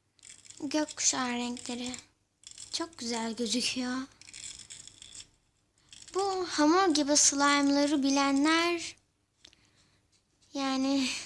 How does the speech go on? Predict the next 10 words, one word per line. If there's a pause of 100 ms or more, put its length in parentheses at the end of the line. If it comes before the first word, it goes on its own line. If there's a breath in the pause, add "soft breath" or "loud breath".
(680 loud breath)
ben
çok
bilmiyorum,
oynamadım
da
ama (460 loud breath)
bilenler
yorumlara
yazsın
lütfen.